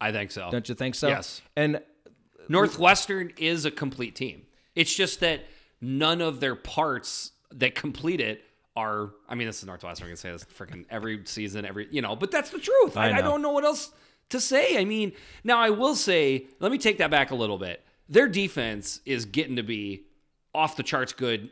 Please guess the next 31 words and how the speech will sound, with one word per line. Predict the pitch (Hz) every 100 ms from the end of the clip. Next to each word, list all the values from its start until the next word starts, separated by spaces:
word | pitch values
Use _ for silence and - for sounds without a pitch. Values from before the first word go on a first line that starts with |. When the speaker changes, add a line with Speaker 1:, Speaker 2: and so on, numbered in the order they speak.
| -
Speaker 1:
on | 113 104 101 -
all | 113
levels | 98 101 - -
at | 180
Speaker 2:
You |
know, | 185
Speaker 1:
this | 185
point. | - 214
Speaker 2:
I'm, | 220 - 190
I |
can't | 196 220 254 175
believe, | 185 175 214 131
I'm | 123 151
gonna | 175
say | 151 185 190
it | 160
again, | 160 175 92 90 -
that | 147 -
they | 170 190
<laughs> | 180
lost | 180 160 -
Sam | 175 190 196
Dup | 208 196
Miller. | 147 170 226 151
Speaker 1:
I'm | 156
having | 160 156 147
deja, | 120 113
I'm | 127
liter-, | 131 156 165 127
I'm, | 127 120 -
I, | 123